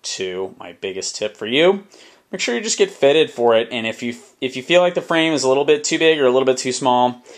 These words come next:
maybe look at something else, um, 'cause I think that would be my only complaint with it. It's just maybe a little bit too small for me,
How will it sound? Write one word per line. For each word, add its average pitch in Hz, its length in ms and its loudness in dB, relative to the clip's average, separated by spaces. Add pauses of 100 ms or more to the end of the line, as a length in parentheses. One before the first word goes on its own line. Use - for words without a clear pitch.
(240)
maybe 165 240 4
look 165 160 2
at 131 100 -2
something 123 320 0
else, 90 500 -8
um, 95 260 -8
'cause - 120 -8
I 113 60 -2
think 135 320 -2
that 127 260 0
would 123 80 -14
be 123 100 -6
my 113 160 -4
only 120 280 -2
complaint 104 380 -8
with 98 120 -8
it. 98 220 -6 (280)
It's - 120 -14
just - 180 -4
maybe 127 480 0
a 104 100 0
little 131 420 2
bit 147 180 2
too 131 180 -4
small 117 340 0
for 110 140 -6
me, 98 340 -8